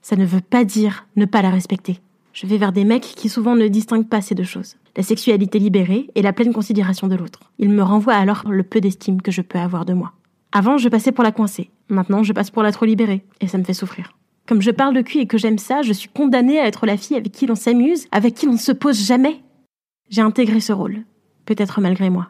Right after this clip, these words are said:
J'ai l'impression d'avoir cette image de fille facile sur le dos et de me conformer à elle, en me tournant vers des garçons qui ne voient que ça en moi. Alors même que je revendique qu'une femme ne devrait jamais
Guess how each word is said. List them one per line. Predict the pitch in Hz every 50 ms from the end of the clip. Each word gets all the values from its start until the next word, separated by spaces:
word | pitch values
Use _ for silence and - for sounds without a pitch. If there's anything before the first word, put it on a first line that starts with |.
| _ _
J'ai | - 180 202
l'impression | 202 202 196 - 208 - - 277
d'avoir | 226 180 180 180
cette | - 185 185 -
image | - 196 202 220 220 214
de | 202
fille | 180 - - 214 214
facile | - 202 190 - 220 202
sur | 190 - 190
le | 190 185
dos | 175 190 185 - _ -
et | 214
de | 190 202
me | 214 208
conformer | 220 208 190 226 208 208 220 220 208
à | 196 196
elle, | 190 185 185 196 196 - _ _ -
en | 208 202
me | 208 202
tournant | 190 - 220 226 220
vers | 220 208 185
des | 190 190
garçons | 185 196 185 - - - 226 262 -
qui | - - 208
ne | 190 185
voient | 175 180 208 214 - _ -
que | - 220
ça | 202 - - - 190
en | 180 175
moi. | 170 170 175 - _ _
Alors | - 202 202 196
même | 240 320 285 269
que | 233 202
je | 180 208
revendique | 196 208 196 226 226 254 294 -
qu'une | - 226 208 190
femme | - 262 285 269
ne | 240 220
devrait | 202 220 202 220 214
jamais | 190 190 190 269 269 277 269 277 285